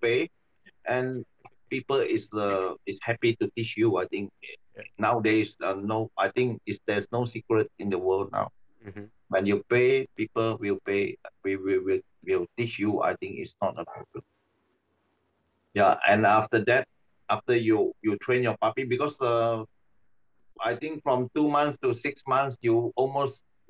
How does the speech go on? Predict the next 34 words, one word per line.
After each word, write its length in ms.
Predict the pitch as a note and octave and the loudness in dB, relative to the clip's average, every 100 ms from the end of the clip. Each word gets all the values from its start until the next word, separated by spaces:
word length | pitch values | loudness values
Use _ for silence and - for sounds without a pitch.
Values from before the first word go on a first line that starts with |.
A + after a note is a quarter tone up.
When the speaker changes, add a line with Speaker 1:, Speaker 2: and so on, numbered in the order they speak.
| E3+ A2 G#2 | -14 -12 -8
Speaker 1:
no, 480 | B2+ C3 C#3+ C#3+ D3 A2+ | -2 2 2 2 0 -2
don't 180 | C3 C3+ | 0 2
need 160 | C3+ - | 0 0
any 200 | G#2+ A#2 | -2 -2
people. 340 | A2 A#2 B2 C#3+ - _ _ _ _ _ _ _ _ - - | -2 -2 -2 -6 -8 _ _ _ _ _ _ _ _ -20 -8
And, 300 | F#2 F#2+ G2+ | -2 0 0
uh, 220 | G2+ G2 - | 0 0 0
in 160 | A2 G#2 | -2 -2
protection 520 | A#2 A#2+ - C3 B2+ | -4 -4 -4 -2 -2
work, 180 | C3 - | -2 -4
maybe 460 | A#2+ A#2+ B2+ B2+ B2+ A2 - | -4 -2 0 0 0 -4 -2
you 100 | A2 | -4
start 360 | G#2 - A#2+ A#2 - | -4 -2 -2 -2 -6
when 220 | G2+ G#2 | -10 -8
they 140 | G#2 | -4
are, 360 | G2 F#2 F#2 F2+ - _ _ _ _ _ | -2 -2 -2 -6 -10 _ _ _ _ _
or 220 | F#2+ F#2+ | -10 -8
you, 260 | G2 G#2+ G2+ | -2 -2 -2
you 200 | - A2 | 0 0
start 320 | G#2 - C3+ - | 0 0 -2 0
to 60 | A#2+ | -4
need 240 | A2+ C3 | -2 -2
a 100 | A#2 | -2
helper 380 | G#2+ A#2 A#2 B2 | 0 -2 0 0
when 200 | A2 A2 | 0 -2
they 100 | G#2+ | 0
are 180 | G#2+ G#2+ | 0 -2
seven 480 | - A#2 A#2 A#2+ A#2+ | -2 -2 -2 -4 -6
to 80 | A2+ | -6
eight 160 | G#2+ - | -4 -6
months 280 | A2 A#2 A#2 | -4 -6 -6
old. 260 | - A#2+ A2+ | -2 0 2
After 240 | - - G#2+ | 0 -2 -4
they 160 | G#2 | -4